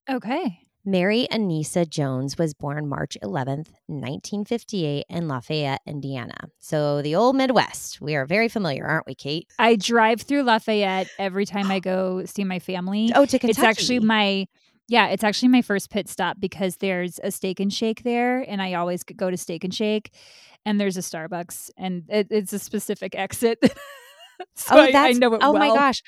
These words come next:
Speaker 2: I only know it because of, of the university there. So, like, I don't really know it
Speaker 1: Mm.
Speaker 2: that well, but that's funny that it's kind
Speaker 1: Okay.
Speaker 2: of like a, yeah, <laughs> like, a place that you are familiar with.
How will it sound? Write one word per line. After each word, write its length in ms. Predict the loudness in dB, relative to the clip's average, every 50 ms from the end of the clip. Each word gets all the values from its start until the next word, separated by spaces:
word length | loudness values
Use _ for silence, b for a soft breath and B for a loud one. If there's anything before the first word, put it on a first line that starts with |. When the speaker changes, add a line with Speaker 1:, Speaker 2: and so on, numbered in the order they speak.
| B B B B B B B B B 0
Speaker 2:
I 160 | 2 2 4
only 240 | 2 2 2 2 4
know 220 | 4 4 4 4
it 120 | 4 2 0
because 320 | -2 -4 -2 -2 0 0
of, 220 | 0 -2 -2 -4 -6 -2
of 180 | -2 -2 -2
the 60 | -2 -4
university 560 | -2 -2 -2 -2 -4 -6 -6 -6 -10 -10 -10
there. 260 | -8 -8 -6 -6 -6
So, 160 | -4 -2 0
like, 220 | 2 2 2 2 2
I 100 | 0 0
don't 200 | 0 -2 -2 -4
really 200 | -4 -4 -4 -4
know 260 | -2 0 2 2 2
it 160 | 2 2 -2
Speaker 1:
Mm. 40 | -4
Speaker 2:
that 220 | -6 -6 -8 -6 -8
well, 400 | -8 -8 -6 -6 -8 -8 -6 -4
but 160 | -4 -4 0
that's 240 | 0 0 0 0 -4
funny 300 | -6 -4 -4 -4 -2 -2
that 120 | -4 -4
it's 160 | -4 -4 -6 -6
kind 120 | -6 -6
Speaker 1:
Okay. 80 | -6 -4
Speaker 2:
of 40 | -4
like 180 | -4 -4 -2
a, 400 | -2 -2 -2 -2 -4 -4 -6 -10 -12 _ -18 -14
yeah, 380 | -8 -4 -4 -4 -4 -6 -10 -14 _ _ _
<laughs> 200 | _ _ _ -10
like, 280 | -8 -8 -8 -8 -8
a 100 | -10 -12
place 320 | -12 -10 -10 -10 -10 -10 -12
that 120 | -14 -14
you 260 | -12 -10 -10 -10 -10
are 100 | -10 -12
familiar 360 | -12 -12 -12 -12 -10 -10 -10 -10
with. 140 | -12 -12